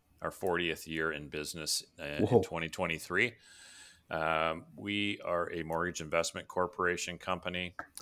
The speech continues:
Speaker 1: Uh, and so we, we have the W A Robinson Asset Management side, which brings the money into the Mortgage Investment Corp. And then our sister company is called Pillar Financial,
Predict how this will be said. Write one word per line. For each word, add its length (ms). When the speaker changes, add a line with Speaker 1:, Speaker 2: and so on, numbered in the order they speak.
Speaker 1:
Uh, 300
and 80
so 160
we, 180
we 320
have 180
the 120
W 300
A 100
Robinson 500
Asset 380
Management 440
side, 260
which 180
brings 280
the 80
money 400
into 440
the 340
Mortgage 320
Investment 440
Corp. 320
And 140
then 80
our 100
sister 300
company 380
is 120
called 280
Pillar 240
Financial, 640